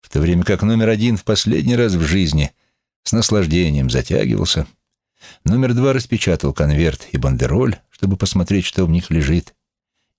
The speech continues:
И номеру один это совершенно не понравилось. Потом номер два скорчил рожу, означавшую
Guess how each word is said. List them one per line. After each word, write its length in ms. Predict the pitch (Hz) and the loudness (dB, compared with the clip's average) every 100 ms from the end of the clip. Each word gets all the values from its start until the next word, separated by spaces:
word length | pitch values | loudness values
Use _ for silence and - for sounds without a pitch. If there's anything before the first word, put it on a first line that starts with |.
| - | -2
И 80 | |
номеру 400 | 95 110 113 110 | 0 2 2 2
один 280 | 110 101 151 | 0 0 0
это 180 | 180 143 | 0 -2
совершенно 520 | - - - 98 143 | 0 0 0 0 0
не 140 | 151 - | 0 0
понравилось. 720 | 60 - 67 60 57 - - _ _ - - - | -2 0 0 -2 -4 -8 -10 _ _ -20 -18 -8
Потом 300 | - 123 107 | -2 0 2
номер 220 | 98 87 | 2 2
два 320 | 87 90 76 _ _ _ _ | 2 0 -2 _ _ _ _
скорчил 520 | - - 80 - 78 | -8 -4 -2 0 0
рожу, 320 | 80 95 85 78 | 2 2 0 0
означавшую 760 | 73 76 85 78 - 73 67 | 0 -2 0 -2 -2 -2 -4